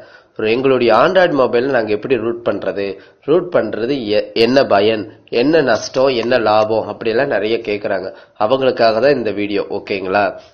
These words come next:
அதாவது பார்த்தீங்கன்னா, நம்மளுடைய ரூட்டிங், அதாவது முதல்ல வந்து, வந்து நூ-, ரூட்டிங்க்கு நிறைய அப்ளிகேஷன் உங்களுக்கு கிடைக்குது.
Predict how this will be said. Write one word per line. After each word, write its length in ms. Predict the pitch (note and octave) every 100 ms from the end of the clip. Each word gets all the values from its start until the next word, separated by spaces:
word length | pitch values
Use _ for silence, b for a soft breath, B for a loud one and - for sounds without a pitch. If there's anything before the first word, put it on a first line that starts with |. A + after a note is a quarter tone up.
| _
அதாவது 360 | G2+ A2+ C#3+ D3
பார்த்தீங்கன்னா, 500 | A2+ - G#2+ F2+ G2 C#3+ - B B -
நம்மளுடைய 600 | G#2+ A#2 A2 G2+ G#2 A2+ D#3+ - - _ -
ரூட்டிங், 580 | G#2+ D#3 F3+ F3 D#3 B2+
அதாவது 280 | A2+ C3 E3
முதல்ல 320 | B2 B2 B2+
வந்து, 320 | A2+ A#2 A#2 A2+
வந்து 280 | A2+ A#2 F3 -
நூ-, 300 | A#2 D3+ D#3+ C3
ரூட்டிங்க்கு 540 | D#3+ F#3 E3 C#3 F3+
நிறைய 300 | B2+ A#2 D3+
அப்ளிகேஷன் 520 | D3 - C#3+ C3+ C3+ A#2
உங்களுக்கு 300 | G#2+ G#2+ G#2
கிடைக்குது. 360 | G#2+ A2 G2